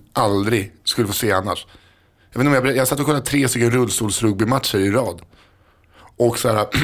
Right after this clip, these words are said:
<clears throat> dagen efter, bara, fan, idag är det så här i U S A. Bänkar mig, tar en öl, eh, på,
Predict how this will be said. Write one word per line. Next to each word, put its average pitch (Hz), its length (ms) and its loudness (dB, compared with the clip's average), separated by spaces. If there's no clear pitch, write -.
<clears throat> - 260 -20
dagen 123 220 2
efter, - 180 -4
bara, - 80 -2
fan, 120 180 0
idag 123 220 2
är 170 40 0
det 180 80 0
så - 120 0
här 120 80 0
i 127 80 4
U 104 120 2
S - 140 -4
A. - 180 -2
Bänkar 131 400 0
mig, 117 280 0
tar 117 200 2
en 113 120 0
öl, 107 360 2
eh, 110 220 2
på, 107 420 2